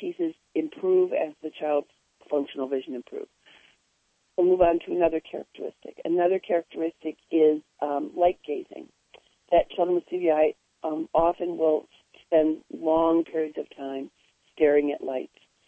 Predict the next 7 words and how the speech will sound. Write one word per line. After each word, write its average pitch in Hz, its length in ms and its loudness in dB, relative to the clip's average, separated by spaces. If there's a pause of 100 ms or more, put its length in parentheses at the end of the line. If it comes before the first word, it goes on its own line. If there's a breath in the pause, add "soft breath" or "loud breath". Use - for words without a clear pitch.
(340)
And 165 360 4 (160)
that 170 340 4
is 170 200 2
a 160 60 2
way 156 520 4 (500)
to 151 140 -6
very 151 300 4